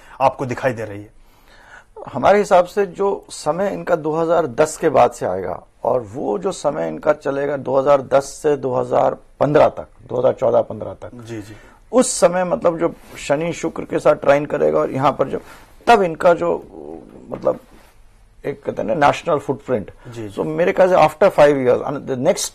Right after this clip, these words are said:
Speaker 1: नेक्स्ट चुनाव में,
Speaker 2: नेक्स्ट चुनाव में
Speaker 1: जी।
Speaker 2: her footprint will definitely increase। मेरा जो अपना गणना है के हिसाब से।
Speaker 1: जी, बहुत महत्वपूर्ण बात डॉक्टर शंकर अडावल जी ने कही है कि मायावती जी का जो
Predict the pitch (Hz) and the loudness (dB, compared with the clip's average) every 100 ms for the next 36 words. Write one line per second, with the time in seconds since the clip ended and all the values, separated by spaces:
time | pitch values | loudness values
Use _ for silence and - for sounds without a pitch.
0 | - _ _ 127 135 - - 127 107 107 | -16 _ _ -10 -8 -8 -12 -8 -8 0
1 | 156 - 160 143 123 113 110 - - 104 | 0 0 0 2 2 2 -6 -12 -20 -20
2 | _ - 147 - 165 - 170 156 156 147 | _ 0 0 2 -2 -2 -6 -4 -4 -6
3 | - _ _ - 117 113 - - - - | -10 _ _ -12 -10 -10 -12 -14 -16 -18
4 | - - - - - 127 170 156 117 120 | -20 -20 -20 -20 -10 4 6 8 4 -2
5 | 120 123 - - - 117 120 85 - - | -4 -8 -8 -18 -6 -4 -2 -6 -8 -12
6 | - 87 - - 135 156 160 185 170 170 | -20 -20 -20 -8 -2 2 4 4 2 -4
7 | 180 185 165 175 165 - 165 165 165 - | -4 0 4 4 2 -4 -6 -6 -6 -2
8 | 143 160 165 165 156 151 165 185 185 - | 0 2 0 -4 -4 0 0 0 -4 -16
9 | - - 170 175 165 143 151 156 175 160 | -20 -2 2 4 4 4 4 2 -4 -6
10 | 165 160 139 135 143 135 | -4 -2 -2 -2 -6 -6